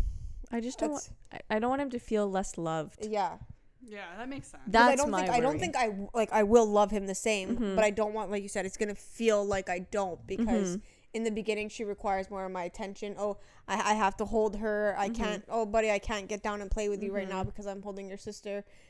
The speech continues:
Speaker 2: And that's what scares me for him. Or, like, and Cass kind of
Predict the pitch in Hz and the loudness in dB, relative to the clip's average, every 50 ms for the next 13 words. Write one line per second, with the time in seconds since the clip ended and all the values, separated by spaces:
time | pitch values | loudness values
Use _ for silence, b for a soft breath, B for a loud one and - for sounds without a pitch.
0 | b b b - 208 208 185 214 202 208 - - 208 196 - - - 202 185 185 | b b b -8 -4 0 2 2 2 2 0 -2 -6 -4 -4 -4 -4 -4 -4 -4
1 | - 185 180 185 - 190 185 196 180 180 185 - 208 202 202 196 190 180 185 - | -6 -8 -10 -12 -10 -10 -10 -8 -8 -10 -8 -6 -4 -2 -2 0 0 -2 -4 -6
2 | - - b b b b b b b b b 240 233 233 254 240 220 233 226 - | -10 -20 b b b b b b b b b -2 0 2 4 6 6 6 4 2
3 | 269 247 233 233 226 214 - | 2 2 2 2 0 -2 -4